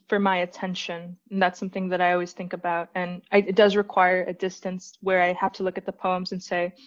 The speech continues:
like, I'm not gonna look at who the person's bio is or who their background, it's the poems. And I'm a firm believer that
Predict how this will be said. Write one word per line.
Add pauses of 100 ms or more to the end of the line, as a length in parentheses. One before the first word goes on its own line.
(320)
like,
I'm
not
gonna
look
at
who
the
person's
bio
is
or (240)
who
their
background,
it's
the
poems.
And (480)
I'm
a
firm
believer
that